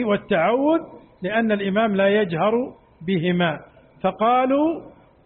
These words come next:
يت-، يستفتح ويستعيذ، استعيذ بالله من الشيطان الرجيم. القول الثاني قالوا يستفتح ولا يتعوذ.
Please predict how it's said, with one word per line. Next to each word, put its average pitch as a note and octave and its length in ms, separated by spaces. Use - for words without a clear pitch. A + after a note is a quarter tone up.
يت-، G3+ 260
يستفتح B3 1120
ويستعيذ، F#3 1120
استعيذ F3+ 340
بالله F#3 260
من F3+ 180
الشيطان F3 480
الرجيم. C#3+ 360
القول D4+ 260
الثاني A#3 520
قالوا B3+ 520
يستفتح B3+ 1200
ولا A#3+ 400
يتعوذ. F3+ 800